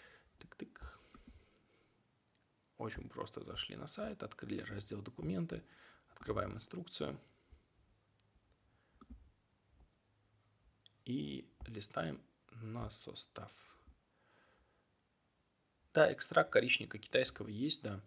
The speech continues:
Здесь есть, а, соответственно, может быть, как, а,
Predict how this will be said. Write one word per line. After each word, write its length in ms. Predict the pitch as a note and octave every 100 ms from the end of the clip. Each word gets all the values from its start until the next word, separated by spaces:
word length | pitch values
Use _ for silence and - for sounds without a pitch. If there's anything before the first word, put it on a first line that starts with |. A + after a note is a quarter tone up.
| - -
Здесь 400 | A2+ - - -
есть, 320 | C3+ C3+ -
а, 260 | G#2 F#2+ G2
соответственно, 580 | - - A2+ - F#2+ - - - - -
может 400 | A#2+ B2 A2+ -
быть, 240 | A2+ A#2
как, 340 | - F#2+ - -
а, 440 | A2+ G#2+ G#2 -